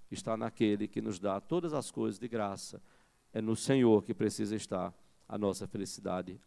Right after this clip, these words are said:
o nosso contentamento. Que o Senhor abençoe as nossas vidas nesse final de ano. Que o Senhor nos dê sabedoria pra gente administrar aquilo que a gente tá recebendo.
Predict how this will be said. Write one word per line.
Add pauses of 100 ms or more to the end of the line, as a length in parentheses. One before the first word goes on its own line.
o
nosso
contentamento. (440)
Que
o
Senhor
abençoe
as
nossas
vidas
nesse
final
de
ano. (920)
Que
o
Senhor
nos
dê
sabedoria
pra
gente
administrar
aquilo
que
a
gente
tá
recebendo.